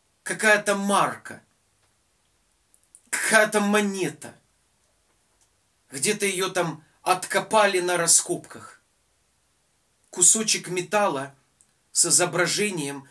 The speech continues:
какого-то чудика там. Да я и десяти рублей за неё не дам.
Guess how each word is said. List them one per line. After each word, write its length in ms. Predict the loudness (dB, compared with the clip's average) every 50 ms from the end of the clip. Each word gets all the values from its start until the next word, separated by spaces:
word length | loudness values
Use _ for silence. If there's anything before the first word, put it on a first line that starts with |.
| _ _ _
какого-то 580 | -12 -12 -10 -4 -2 -2 -2 -2 -4 -6 -8 -4
чудика 720 | 0 2 2 4 4 2 -2 -6 -8 -10 -10 -12 -12 -16 -18
там. 260 | -18 -20 -20 -20 -20 _ _ _ _ _ _ _ _ _ _ _ _ _ _ _ _ _ _ _ _ _ _ _ _ _ _ _ _ _ _ _ _ _ _ _ _ _ _ _ _ _ _ _ _ _ _ _ _ _ _ _ _ _ _ _ _ _ _ _ _ _ _ _ _ _ _ _ _ _ _ _ _ _ _ _ _ _ _ _ _ _ _ _ _ _ _ _ _ _ _ _ _ _ _ _ _ _ _
Да 220 | -4 0 2 4
я 240 | 4 6 6 6 4
и 80 | 4 2
десяти 520 | 2 4 4 4 4 4 2 2 2 2
рублей 520 | 2 2 0 -2 -4 -4 -2 -2 0 2
за 160 | 2 0 0 0
неё 220 | -4 -6 -8 -8
не 160 | -10 -12 -12
дам. 300 | -14 -16 -18 -20 -20 -20